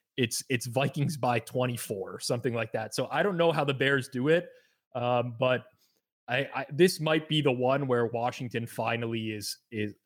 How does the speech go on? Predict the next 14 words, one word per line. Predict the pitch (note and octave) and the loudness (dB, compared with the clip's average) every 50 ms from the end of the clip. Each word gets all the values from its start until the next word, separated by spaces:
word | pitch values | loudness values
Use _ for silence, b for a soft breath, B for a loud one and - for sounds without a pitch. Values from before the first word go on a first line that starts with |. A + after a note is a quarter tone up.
| _ _ _ _ _ _ _ _ - | _ _ _ _ _ _ _ _ -4
is, | A2+ A2 G#2+ G2+ F#2+ G2+ - _ _ - | -2 -2 -2 -2 -2 -6 -10 _ _ -10
you | A#2+ G#2+ | -8 -6
know, | G2+ F#2+ F#2 | -6 -6 -6
gets | G2 G#2+ G2+ - - | -4 -4 -4 -4 -4
a | G#2 | -6
W | G2+ G#2 - D3 - F#2 F#2 F#2+ | -6 -6 -8 -8 -6 -6 -6 -6
again. | F2+ F#2 - - - - - - | -8 -8 -10 -10 -10 -10 -12 -12
So, | - - G#3 F#2+ G2 F#2+ F#2+ - - | -10 -8 -4 -4 -4 -4 -6 -10 -10
uh, | G#2+ G2 F#2+ F#2+ G2 F#2+ - | -8 -6 -6 -6 -8 -8 -6
it's, | - A#2+ - - - | -6 -6 -6 -6 -8
it's | - A#2+ - | -10 -10 -6
Commanders | - B2+ A#2+ B2+ B2+ C#3 C#3+ C3+ C3 A2 A2+ | -4 -2 0 0 0 0 0 0 0 0 -2
or | A2 G#2+ | -2 -2
nothing. | G#2+ G#2+ A2+ - - D#3 D#3 D#3 C#3+ | 0 0 0 0 -2 -2 -2 -2 -2